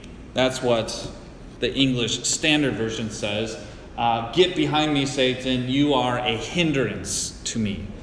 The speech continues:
Now, some translations, I think, have it a little bit better. I like the New International Version here. Jesus says to Peter, "Get behind me, Satan. You are a stumbling block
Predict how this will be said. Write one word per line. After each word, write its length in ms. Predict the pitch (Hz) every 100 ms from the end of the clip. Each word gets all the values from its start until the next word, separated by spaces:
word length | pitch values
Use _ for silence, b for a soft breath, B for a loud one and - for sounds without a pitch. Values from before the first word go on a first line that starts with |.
| B B
Now, 220 | 147 151 147
some 240 | - 214
translations, 760 | 202 190 170 160 151 165 151
I 140 | 147 151
think, 240 | 160 156
have 220 | 135 143
it 120 | 139 127
a 40 |
little 220 | 135 156
bit 200 | 147 113
better. 300 | 120 110 110 113
I 140 | 156
like 680 | 156 135 135 - - - -
the 80 |
New 220 | 147 185 202
International 640 | 185 - 147 131 - 131
Version 360 | 123 123 117 117
here. 380 | 117 113 131 B B -
Jesus 340 | 147 131 131
says 300 | - 123 -
to 100 | 151
Peter, 300 | 135 127 120
"Get 280 | - 175 -
behind 380 | 147 139 151 151
me, 100 | 143
Satan. 600 | - 123 120 123 135 143
You 180 | 143
are 180 | 147 139
a 140 | 135 131
stumbling 880 | - - - 175 175 170 151 139 127
block 480 | 131 117 107 -